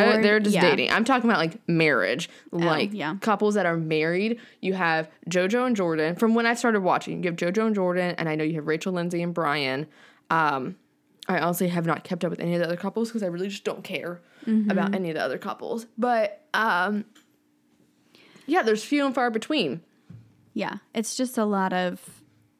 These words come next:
Speaker 1: it's
Speaker 2: And
Speaker 1: just
Speaker 2: the ones that have stayed
Speaker 1: cattiness.
Speaker 2: together, the ones that have stayed together have came from The Bachelorette. None of the Bachelor couples stayed
Speaker 1: Right.
Speaker 2: together. Bachelorette
Speaker 1: Yeah.
Speaker 2: couples stay together more because, um, women are smarter. Uh,
Speaker 1: Mm-hmm,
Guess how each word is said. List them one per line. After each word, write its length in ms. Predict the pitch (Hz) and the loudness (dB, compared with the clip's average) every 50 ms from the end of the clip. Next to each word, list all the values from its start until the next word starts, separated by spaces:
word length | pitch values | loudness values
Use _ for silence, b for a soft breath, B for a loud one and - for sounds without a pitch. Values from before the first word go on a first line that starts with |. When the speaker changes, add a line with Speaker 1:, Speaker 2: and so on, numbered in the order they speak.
| _ _ _ _ _ _ _ | _ _ _ _ _ _ _
Speaker 1:
it's 120 | 240 240 | 0 2
Speaker 2:
And 100 | 233 240 | 4 4
Speaker 1:
just 80 | 254 226 | 4 4
Speaker 2:
the 40 | 240 | 4
ones 100 | 262 277 | 4 4
that 200 | 269 190 185 196 | 6 6 6 6
have 100 | - 196 | 6 6
stayed 300 | 196 190 185 185 185 190 | 6 6 6 6 6 4
Speaker 1:
cattiness. 140 | 202 - 311 | 4 4 2
Speaker 2:
together, 280 | 339 339 359 392 285 - - _ | 2 2 2 0 0 -4 -8 _
the 120 | 214 226 226 | -2 0 2
ones 140 | 240 254 247 | 2 2 0
that 60 | 262 | 0
have 160 | 240 214 214 | -2 -2 -2
stayed 140 | - - 294 294 | -4 -4 -4 -2
together 260 | 302 320 320 349 330 | -2 -2 -2 -2 -2
have 160 | 269 254 214 | -2 -4 -4
came 180 | - 254 226 226 | -2 -2 -2 0
from 280 | 220 240 208 202 190 180 - | 0 -2 -2 -2 -4 -4 -4
The 80 | 185 | -2
Bachelorette. 600 | 185 208 208 202 - 180 180 190 190 151 - - - _ _ _ _ _ _ _ - - | 0 0 -2 -2 -4 -4 -2 -2 -2 -2 -4 -6 -12 _ _ _ _ _ _ _ -8 -4
None 180 | 226 240 262 269 | -2 0 0 0
of 40 | 240 | 0
the 40 | 202 | 2
Bachelor 560 | 208 214 226 226 - - 175 120 107 160 - _ _ - | 2 0 0 0 -2 -4 -2 -2 -2 -4 -8 _ _ -4
couples 380 | - - - - - - - - | -4 -2 -2 -4 -8 -6 -2 0
stayed 40 | - | 2
Speaker 1:
Right. 80 | - 160 151 | 2 2 2
Speaker 2:
together. 220 | 127 - - - B B B B B - | 0 -2 -2 -6 B B B B B -2
Bachelorette 140 | 254 240 185 | -2 0 0
Speaker 1:
Yeah. 160 | - 214 - | 0 0 0
Speaker 2:
couples 400 | 202 - 233 214 190 175 175 175 | 0 0 -2 0 0 -2 -4 -4
stay 160 | - - 202 185 | -4 -4 -4 -2
together 260 | 180 175 175 170 175 | -2 -2 -2 -2 -2
more 240 | 196 254 254 180 165 | -2 -2 -2 -2 -2
because, 360 | 208 208 226 220 196 - 226 - _ | -2 -2 0 0 -2 -2 -6 -4 _
um, 300 | 190 185 180 180 165 - - _ | 0 2 2 0 -2 -4 -8 _
women 380 | 180 196 208 208 202 190 175 - | -2 0 2 2 0 0 -2 -2
are 160 | - 180 175 | -2 -2 -2
smarter. 420 | 175 - 202 190 160 - - - B B B B B B B B - | -2 -2 -2 -2 -2 -2 -6 -8 B B B B B B B B -10
Uh, 220 | 175 160 143 - | -6 -2 2 4
Speaker 1:
Mm-hmm, 540 | 214 208 208 196 190 190 190 185 185 190 | 4 4 4 2 2 2 2 2 2 0